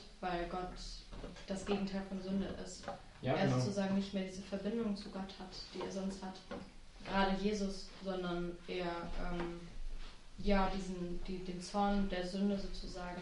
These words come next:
Speaker 1: spürt
Speaker 2: Mhm.
Speaker 1: und, ähm, die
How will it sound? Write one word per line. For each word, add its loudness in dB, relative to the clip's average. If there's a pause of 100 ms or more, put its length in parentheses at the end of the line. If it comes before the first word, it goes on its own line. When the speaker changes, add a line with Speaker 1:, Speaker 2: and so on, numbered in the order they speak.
Speaker 1:
spürt -2 (480)
Speaker 2:
Mhm. 2
Speaker 1:
und, -4 (180)
ähm, -4 (380)
die -6